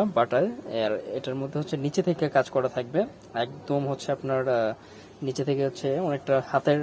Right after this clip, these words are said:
আহ, ইসে করে কাজ করা আছে এবং জামার সাথে এভাবে মিলানো আছে কাজটা। এ হচ্ছে ওড়নাটা, এ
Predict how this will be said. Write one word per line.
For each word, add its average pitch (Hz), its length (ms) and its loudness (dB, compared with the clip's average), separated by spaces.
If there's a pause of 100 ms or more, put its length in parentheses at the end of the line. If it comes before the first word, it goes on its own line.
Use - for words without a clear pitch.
আহ, 120 300 0
ইসে 143 140 -6
করে 143 220 -4
কাজ 117 160 0
করা 120 140 0
আছে - 120 -8
এবং 139 240 -2
জামার 131 280 2
সাথে 156 180 0
এভাবে 160 260 2
মিলানো 156 280 4
আছে 113 120 -6
কাজটা। 104 300 -6 (1400)
এ 151 160 8
হচ্ছে 185 280 6
ওড়নাটা, 117 380 2 (720)
এ - 20 2